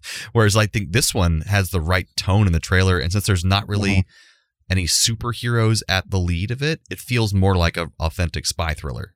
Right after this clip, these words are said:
Speaker 1: and it felt cooler to me in that regard. I don't know if you felt that same way.
Speaker 2: Um, yeah. W-, anything with, uh, with Nick Fury, I'm in, and I did enjoy Winter Soldier,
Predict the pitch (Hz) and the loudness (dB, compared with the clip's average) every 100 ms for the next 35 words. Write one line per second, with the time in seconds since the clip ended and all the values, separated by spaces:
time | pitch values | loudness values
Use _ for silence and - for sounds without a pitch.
0 | _ - 78 73 - - 87 - _ _ | _ -6 -4 -4 -8 -8 -6 -6 _ _
1 | _ - - 98 82 73 67 67 - - | _ -14 -6 -2 -2 -2 -4 -6 -8 -12
2 | - 65 57 73 85 80 78 - 67 - | -12 -10 -8 -4 -4 -4 -6 -8 -8 -10
3 | - - - - - _ _ _ _ _ | -16 -14 -12 -14 -16 _ _ _ _ _
4 | _ _ _ _ _ _ - 120 113 107 | _ _ _ _ _ _ 0 2 4 2
5 | 95 175 285 127 - _ 131 165 147 123 | 0 0 0 0 -4 _ -10 -8 -10 -14
6 | 123 _ _ _ _ - 160 233 - 180 | -20 _ _ _ _ -2 2 2 4 4
7 | 165 147 117 - - 113 110 101 101 98 | 6 6 4 0 -4 2 4 4 4 2
8 | 107 110 - 104 92 92 87 85 _ _ | 2 2 0 0 2 4 2 -2 _ _
9 | _ 90 104 101 113 123 113 104 101 95 | _ 2 4 6 4 2 0 0 0 2
10 | 160 147 104 113 139 135 139 143 151 147 | 2 2 2 2 2 2 2 4 4 4
11 | 156 156 160 170 180 214 | 2 0 -2 -2 -2 -2